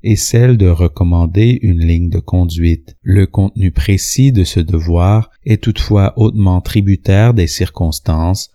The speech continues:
à savoir l'étendue du mandat, les obligations qu'assume l'avocat et ses domaines d'expertise. Dans la présente affaire,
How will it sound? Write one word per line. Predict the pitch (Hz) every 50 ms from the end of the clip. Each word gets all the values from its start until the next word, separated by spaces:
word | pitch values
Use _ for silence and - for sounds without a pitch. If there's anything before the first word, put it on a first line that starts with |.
| _ -
à | - 98 87
savoir | - - 92 87 82 85 85 85 82 80 82 85
l'étendue | 82 85 - - 87 85 85 82 87 87 82
du | - 110 101
mandat, | 92 85 87 87 87 85 90 85 87 95 107 - _ - -
les | 104 95 92 90 90 104
obligations | 101 101 101 104 101 104 101 98 98 - - - 120 131 139 135
qu'assume | - - 82 - - - 101 90 87 92
l'avocat | 92 90 90 87 87 85 - - 90 87 87 92 98 - _ _ -
et | 107 92
ses | - - 98 90 82
domaines | 78 85 85 87 92 101 117 120 113
d'expertise. | 113 101 - - - - - 87 - - - - - 87 85 82 80 82 - - _ _ _ -
Dans | 131 87 87 85
la | 85 85
présente | - - - 87 85 87 82 80 -
affaire, | 87 85 - - - 92 87 92 104 110 117